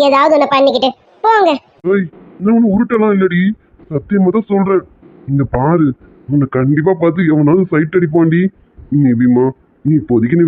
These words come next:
Speaker 2: வேலைக்கெல்லாம் போவேனாமே, வீட்டுக்கு போமா. நான் சீக்கிரமே பிசினஸ் ஸ்டார்ட் பண்ணிடுவேன். நான் பிசினஸ் ஸ்டார்ட் பண்ண உடனே நீ என் பிசினஸ்க்கு வந்துடுடி. நீ எங்க வேலைக்கெல்லாம் போகாதடி.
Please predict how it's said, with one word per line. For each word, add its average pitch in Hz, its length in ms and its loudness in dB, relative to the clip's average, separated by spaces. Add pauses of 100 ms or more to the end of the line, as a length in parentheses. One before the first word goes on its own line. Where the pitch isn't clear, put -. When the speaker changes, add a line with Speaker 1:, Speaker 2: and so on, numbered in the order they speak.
Speaker 2:
வேலைக்கெல்லாம் 151 440 0
போவேனாமே, 180 500 2 (540)
வீட்டுக்கு 151 360 0
போமா. 170 240 2 (440)
நான் 175 180 0
சீக்கிரமே 180 460 0
பிசினஸ் 185 240 0
ஸ்டார்ட் 180 200 0
பண்ணிடுவேன். 185 340 2 (380)
நான் 151 200 2
பிசினஸ் 135 260 -2
ஸ்டார்ட் 143 240 -2
பண்ண 160 200 2
உடனே 175 200 2 (440)
நீ 156 140 2
என் 131 120 2
பிசினஸ்க்கு 143 420 0 (100)
வந்துடுடி. 175 380 2 (560)
நீ 156 60 2 (140)
எங்க 123 140 2 (100)
வேலைக்கெல்லாம் 139 540 0
போகாதடி. 165 580 2